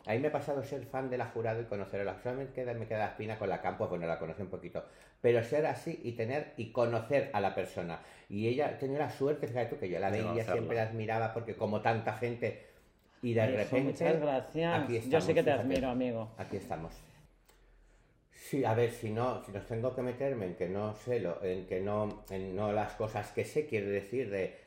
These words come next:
Speaker 1: de si te vas a comprar un piso o no, no me puedo
Speaker 3: Mm.
Speaker 1: meter en ello, obviamente, pero profesionalmente sé que os va a ir muy bien.
Speaker 3: Mm.
Speaker 1: En esto juntos sí. Yo sé que tú pronto,
Speaker 2: Cruzamos
Speaker 1: pero no
Speaker 2: dedos.
Speaker 1: me lo has dicho y la gente podrá saber que no me lo has dicho, si no, no lo diría.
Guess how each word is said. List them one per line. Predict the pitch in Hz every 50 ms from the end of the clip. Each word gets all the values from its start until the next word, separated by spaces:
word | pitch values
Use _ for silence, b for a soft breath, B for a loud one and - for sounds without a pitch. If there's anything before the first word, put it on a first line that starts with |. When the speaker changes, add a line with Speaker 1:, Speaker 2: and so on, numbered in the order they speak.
| B
Speaker 1:
de | - 87
si | - -
te | 87 - 87
vas | 92 90 107
a | - -
comprar | - 90 90 98 92 95
un | 92 92
piso | - 101 98 - - 101
o |
no, | 107 123 127
no | 113 98
me | 95 90
puedo | 90 95 92 92 92
Speaker 3:
Mm. |
Speaker 1:
meter | 95 92 95 101 95
en | 101 107 113
ello, | 123 117 120 -
obviamente, | - 98 101 104 98 104 113 113 113 123 123 120 B B B B B B _
pero | - 120 113 110 107 110 107 - - -
profesionalmente | - 123 131 127 156 135 - 160 147 170 185 190 196 185 185 175
sé | - 165 -
que | 143 131
os | 113 123
va | 113
a | 107
ir | 104 107 95 95
muy | 90 85 82 78
bien. | 78 78 73 73 71 67 - - -
Speaker 3:
Mm. | 131 127 117 110 -
Speaker 1:
En | 110 120 143
esto | 165 165 - 165
juntos | - - 170 175 175 - 160 123 -
sí. | - 98 87 - b b b b b b b
Yo | - 98 123 135
sé | 135 - 156
que | - -
tú | - - 135 -
pronto, | - 139 135 - - 110
Speaker 2:
Cruzamos | 95 101 92 90 -
Speaker 1:
pero | - 107 101
no | 101
Speaker 2:
dedos. | 110 113 123
Speaker 1:
me | 127
lo | 123
has | 117 110
dicho | 120 120 - -
y | 131
la | 107 95
gente | - 107 92 110 95
podrá | - 101 98 95
saber | - 104 98 104 101
que | - 90
no | 95
me | 90 90
lo | 87 90
has | 101
dicho, | 110 127 -
si | - 95
no, | 98 104
no | 110 117
lo | 110 95
diría. | 90 101 113 151 160 - - -